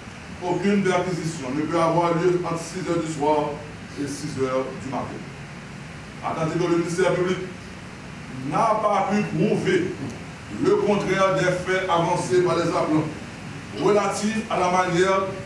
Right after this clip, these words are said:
dont ils avaient été appréhendés le sept février deux mille vingt et un, aux alentours de deux heures du matin, en plein sommeil dans leurs demeures respectives.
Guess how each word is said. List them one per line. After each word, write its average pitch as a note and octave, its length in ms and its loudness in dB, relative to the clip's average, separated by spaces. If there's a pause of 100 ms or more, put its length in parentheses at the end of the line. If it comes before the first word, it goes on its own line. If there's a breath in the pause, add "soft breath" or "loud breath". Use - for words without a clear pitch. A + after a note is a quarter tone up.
(120)
dont C4 220 4 (260)
ils F3+ 180 0
avaient F#3 280 4
été F3 180 4
appréhendés E3 560 2 (560)
le D3 80 0
sept G3 460 -2
février F3+ 320 4
deux F3 100 4
mille E3 220 2
vingt E3+ 160 2
et E3 180 0
un, - 720 -6
aux E3+ 100 -2
alentours F#3+ 440 4
de F#3 80 8
deux F#3 360 6
heures F3 140 4
du E3 100 0
matin, D#3 380 2 (540)
en - 100 2
plein D#3 240 0
sommeil D3+ 540 2
dans C#3+ 60 0
leurs C#3+ 160 2
demeures C3+ 360 0
respectives. - 480 -6